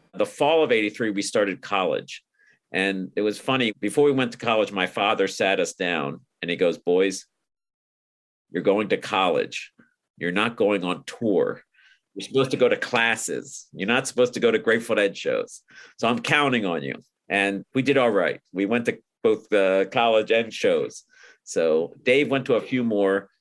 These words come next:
It was during his brief period where he was a taper. And I think that the Madison Square Garden show may have been the only East Coast show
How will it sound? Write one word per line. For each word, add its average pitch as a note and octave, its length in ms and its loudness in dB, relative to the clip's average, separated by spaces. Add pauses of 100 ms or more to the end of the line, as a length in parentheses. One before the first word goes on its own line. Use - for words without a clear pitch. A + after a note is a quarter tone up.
(120)
It F#2+ 80 -4
was A2 140 -2
during A#2 300 2
his G#2+ 140 -2
brief A#2 320 -2
period A2 300 0
where E2+ 80 0
he G2 100 -4
was F#2 160 -4
a E2+ 60 -2
taper. E2+ 560 -4 (500)
And A2 400 -2 (100)
I A2 140 2
think D3+ 320 -6
that B2 240 2
the G#2+ 100 0
Madison A#2+ 440 -2
Square A2 260 2
Garden G#2+ 320 2
show F2+ 440 0 (300)
may A2+ 200 2
have B2 180 0
been A2 260 0
the G2 320 -4
only C3+ 760 0 (120)
East C3 300 -2
Coast A2 300 2
show E2+ 560 2